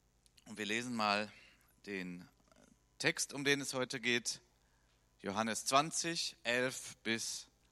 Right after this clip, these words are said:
achtzehn. Maria aber blieb draußen vor dem Grab stehen. Sie weinte. Und während sie weinte, beugte sie sich vor, um ins Grab hineinzuschauen.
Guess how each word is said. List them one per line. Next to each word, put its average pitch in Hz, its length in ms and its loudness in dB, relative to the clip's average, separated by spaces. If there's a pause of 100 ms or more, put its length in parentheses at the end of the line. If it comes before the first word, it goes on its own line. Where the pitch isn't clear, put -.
(240)
achtzehn. 92 460 -6 (1800)
Maria 175 600 8
aber 185 380 10
blieb 151 320 -4
draußen 165 480 8
vor 160 200 6
dem 147 160 2
Grab 135 320 10
stehen. 98 440 2 (1000)
Sie 123 180 -6
weinte. 143 460 6 (1300)
Und 107 120 -10
während 196 300 8
sie 165 160 2
weinte, 151 400 8
beugte 151 400 6
sie 127 140 -4
sich 123 220 -6
vor, 170 280 8
um 180 140 2
ins 185 180 0
Grab 143 240 8
hineinzuschauen. 147 720 -4